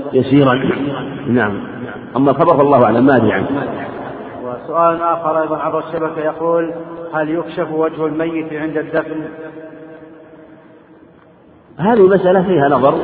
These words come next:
Speaker 1: والميت إذا كفن فإنه يستر جميعه، هذا،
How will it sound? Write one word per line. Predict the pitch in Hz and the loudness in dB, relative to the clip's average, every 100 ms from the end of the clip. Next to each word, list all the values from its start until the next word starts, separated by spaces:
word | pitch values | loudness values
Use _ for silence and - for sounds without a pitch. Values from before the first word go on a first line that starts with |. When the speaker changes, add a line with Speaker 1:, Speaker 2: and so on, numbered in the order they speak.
| - - - 147 - - - | -6 -8 -8 -10 -10 -12 -2
Speaker 1:
والميت | 151 151 214 190 - 147 - - - - 151 | 2 4 4 4 2 2 -6 -6 -6 -2 4
إذا | 151 | 4
كفن | 160 202 - 202 233 202 208 - - - - - - - | 6 2 4 4 4 0 -4 -6 -6 -6 -8 -8 -10 0
فإنه | 139 175 156 180 190 - - - | 2 4 6 6 6 2 -4 0
يستر | 175 - 170 156 | 0 4 6 6
جميعه، | 151 151 147 160 123 98 - - - - - - - - - - - - - - - - - - - - - - | 6 6 6 4 2 0 -4 -6 -8 -8 -10 -12 -12 -12 -14 -16 -16 -16 -18 -18 -20 -20 -20 -20 -20 -20 -20 -2
هذا، | 175 185 139 | 2 4 4